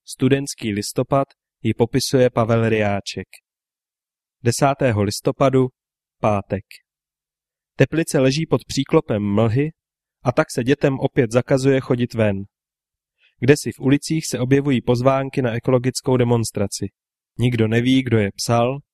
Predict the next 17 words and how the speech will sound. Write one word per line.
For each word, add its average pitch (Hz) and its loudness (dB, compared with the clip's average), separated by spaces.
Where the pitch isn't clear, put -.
zpráva 120 0
se - -6
ale 110 -2
šíří 120 -2
od 123 -2
úst 127 -4
k - -16
ústům. 113 -6
Jedenáctého 123 0
listopadu, 131 0
sobota. 113 -2
Občané 135 2
města 139 -2
poprvé 151 2
porušují 147 2
letitou 131 2
zvyklost 113 -2